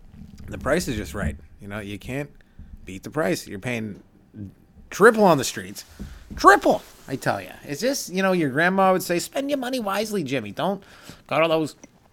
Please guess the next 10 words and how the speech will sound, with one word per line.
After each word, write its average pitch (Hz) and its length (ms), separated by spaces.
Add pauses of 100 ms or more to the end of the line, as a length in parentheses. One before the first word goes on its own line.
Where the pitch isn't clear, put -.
(400)
crazy 127 360
government 113 420
dispensaries. 113 600
You 104 60
gotta 117 180
go 113 300 (340)
to 107 320 (1200)
the 131 160
online 208 640
guys." - 340